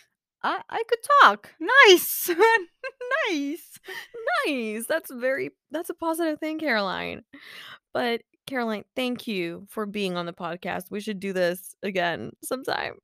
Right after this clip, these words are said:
Speaker 1: And thank you for having me. Absolutely. I mean,
Speaker 2: You're in. What are we gonna talk about next?
Speaker 1: I don't know. We'll figure it out.
Speaker 2: We'll figure it out. We have some crazy stories. We have some crazy, you remember, like, did you listen to the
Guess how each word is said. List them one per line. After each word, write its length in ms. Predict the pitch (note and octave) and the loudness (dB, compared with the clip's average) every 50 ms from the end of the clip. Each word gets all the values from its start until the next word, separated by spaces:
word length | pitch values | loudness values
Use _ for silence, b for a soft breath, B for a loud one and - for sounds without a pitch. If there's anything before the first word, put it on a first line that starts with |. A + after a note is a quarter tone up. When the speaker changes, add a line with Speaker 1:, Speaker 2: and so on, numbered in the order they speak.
| _ _ _ _ - | _ _ _ _ -18
Speaker 1:
And 100 | F#3 F3 | -14 -12
thank 200 | A3 A#3+ A#3 - | -10 -12 -12 -12
you 60 | F3+ | -14
for 100 | D#3+ D#3 | -14 -14
having 380 | C#3 D3 E3 F#3+ C4+ C#4+ G#3 | -10 -8 -8 -6 -4 -4 -4
me. 80 | E3+ D3+ - | -4 -4 -2
Absolutely. 580 | - E4 - - C4+ A#3+ A#3 A3 G#3 D#3+ D#3 - - | -2 -2 -2 -2 -4 -4 -2 -2 -4 -6 -8 -8 -4
I 140 | - - E4 | 0 0 2
mean, 220 | C#4+ B3 C4 D4 D4 _ _ _ _ _ _ _ _ _ | 2 2 0 -2 -4 _ _ _ _ _ _ _ _ _
Speaker 2:
You're 160 | - G3 G#3+ | -2 2 4
in. 320 | G#3 F3+ F3 E3+ F3 F#3+ G3+ _ _ _ _ _ - | 4 4 4 2 -2 -6 -12 _ _ _ _ _ -4
What 120 | G3+ G#3 G#3+ | 0 2 2
are 60 | A3 | 2
we 100 | A3 G#3+ | 2 2
gonna 180 | G#3+ G3+ F#3+ | 0 0 -2
talk 200 | F#3+ G3+ F#3+ F#3+ | -2 -2 -4 -2
about 220 | F#3 F3+ F3 D#3+ E3+ | -2 -2 -2 -2 -2
next? 480 | F3+ F#3 F3 - - - - - _ _ _ _ _ _ - _ - | -4 -4 -6 -6 -8 -14 -20 -20 _ _ _ _ _ _ -20 _ -14
Speaker 1:
I 60 | - C#4+ | -14 -14
don't 200 | A4 G#4 A4 G4+ | -12 -12 -12 -10
know. 300 | A#3+ - - - F3+ F3+ - _ _ _ | -10 -12 -12 -14 -16 -18 -20 _ _ _
We'll 100 | - C4 | -8 -8
figure 280 | - - - C4+ F3+ F3 | -6 -6 -6 -4 -4 -4
it 80 | D#3+ C#3+ | -4 -4
out. 260 | C3+ C#3 D3+ F3 F#3+ - _ _ - | -4 -4 -6 -6 -8 -10 _ _ -10
Speaker 2:
We'll 120 | F#3+ F#3+ | -10 -8
figure 240 | F#3+ - F3+ D#3+ F3 | -6 -4 -4 -2 0
it 60 | E3+ E3 | 0 0
out. 180 | D#3+ D3+ - | 0 0 0
We 120 | - G#3+ A#3+ | 2 0 0
have 180 | C4+ D#4 E4 | 0 -2 -4
some 120 | - G#3+ G3 | -4 -8 -8
crazy 320 | - - F#3+ F#3 F3+ F3+ | -6 -6 -6 -4 -6 -8
stories. 680 | F#3 - F3+ E3+ E3 E3 D#3+ D#3+ E3 E3 F3 F#3+ - - _ _ _ _ _ _ _ _ _ _ _ _ _ _ _ - | -10 -8 -6 -6 -6 -6 -6 -6 -8 -8 -10 -12 -14 -20 _ _ _ _ _ _ _ _ _ _ _ _ _ _ _ -6
We 40 | |
have 80 | - A3 | -6 -4
some 100 | G3+ G3+ | -4 -4
crazy, 240 | F#3+ G3 F#3 F#3 F#3 - B B B B B | -4 -4 -6 -6 -8 -12 B B B B B
you 100 | G3+ A3+ | 2 2
remember, 380 | A#3 A#3 A3+ G#3 G#3 A3 A3 - - | 4 4 4 2 2 0 -2 -2 0
like, 260 | A3+ A3 G#3+ G#3+ - _ - G3 | 0 0 0 -2 -8 _ -6 -4
did 140 | G#3 G3+ | -2 -2
you 100 | G#3 A3+ G#3+ | 0 0 0
listen 320 | G3 F#3+ F#3 - F#3+ G3 F#3+ | 0 0 -2 -2 -4 -4 -4
to 120 | - G#3 | -6 -8
the 420 | F#3+ F#3+ F#3 F#3 F3+ F3+ E3+ - | -6 -6 -6 -6 -6 -6 -8 -10